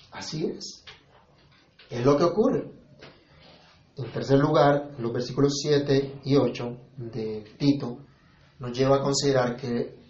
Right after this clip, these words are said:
la sana doctrina y los jóvenes implica ese compromiso de seguir el ejemplo de prudencia. Tito tenía que modelar en la iglesia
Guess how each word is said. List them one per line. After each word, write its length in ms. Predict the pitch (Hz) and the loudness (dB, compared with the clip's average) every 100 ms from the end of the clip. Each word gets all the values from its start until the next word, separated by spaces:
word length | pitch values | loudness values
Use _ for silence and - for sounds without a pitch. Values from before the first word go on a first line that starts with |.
| - | -12
la 140 | 113 | -10
sana 260 | 110 131 143 | -6 -4 0
doctrina 720 | 151 139 - 139 135 117 - - - | 0 -2 -2 0 0 -2 -10 -16 -12
y 80 | 110 | -8
los 180 | 107 | -8
jóvenes 560 | - 139 156 127 113 123 | -2 0 2 0 -4 -10
implica 600 | 113 - 135 135 147 143 - - _ _ _ _ _ _ _ _ _ _ - - - - - | -12 -6 -4 -2 -4 -6 -14 -20 _ _ _ _ _ _ _ _ _ _ -20 -20 -20 -20 -12
ese 260 | - - 143 | -6 -4 -2
compromiso 840 | 135 - 123 127 135 147 160 - - _ _ _ _ _ _ _ _ | -4 -4 -2 0 0 -2 -8 -10 -18 _ _ _ _ _ _ _ _
de 120 | 135 110 | -8 -6
seguir 500 | 113 107 131 143 - | -6 -2 0 0 -2
el 120 | 110 | -6
ejemplo 680 | - 127 120 120 123 131 - | -4 -4 -6 -6 -6 -6 -10
de 160 | - 113 | -10 -8
prudencia. 540 | - 110 107 104 - - _ _ _ | -8 -10 -10 -12 -18 -20 _ _ _
Tito 300 | 151 - 190 | -2 2 4
tenía 240 | 151 135 | 4 0
que 100 | 151 | 0
modelar 560 | 151 147 139 123 117 - - - - - - _ - | -2 0 0 0 -2 -4 -12 -20 -20 -20 -20 _ -4
en 180 | 135 143 | -2 0
la 80 | 147 | 0
iglesia 560 | 120 113 110 135 135 | -2 -2 -4 -8 -10